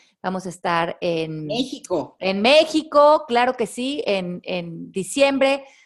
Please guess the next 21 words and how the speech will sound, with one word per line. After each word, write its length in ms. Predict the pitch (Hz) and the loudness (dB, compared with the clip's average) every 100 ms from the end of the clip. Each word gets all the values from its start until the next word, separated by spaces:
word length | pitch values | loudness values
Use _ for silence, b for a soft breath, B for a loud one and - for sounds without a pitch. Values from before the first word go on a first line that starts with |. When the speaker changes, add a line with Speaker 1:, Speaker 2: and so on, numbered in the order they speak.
| b | b
Speaker 1:
Así 160 | 180 190 | -8 -8
es 160 | 185 | -4
que 240 | 202 180 180 | -2 -2 -2
los 140 | 180 | -8
esperamos 440 | 185 - 190 208 196 | -6 -4 -2 -4 -6
ahí 240 | 196 208 | -4 -6
si 220 | - 175 | -8 -14
quieren 300 | - 175 180 - | -6 -4 -4 -8
hacer 400 | 160 175 165 - | -12 -8 -8 -8
de 140 | - 170 | -6 -6
esto 200 | 160 185 | -6 -12
su 140 | 165 | -12
profesión 480 | 151 160 - 254 330 - | -16 -16 -4 -2 -2 -6
o 60 | |
si 100 | 196 | -6
lo 100 | 220 | -8
quieren 180 | 220 285 | -8 -8
hacer 180 | 269 269 | -8 -6
para 100 | 269 | -8
su 140 | 240 | -8
propio 280 | 240 233 262 | -12 -8 -8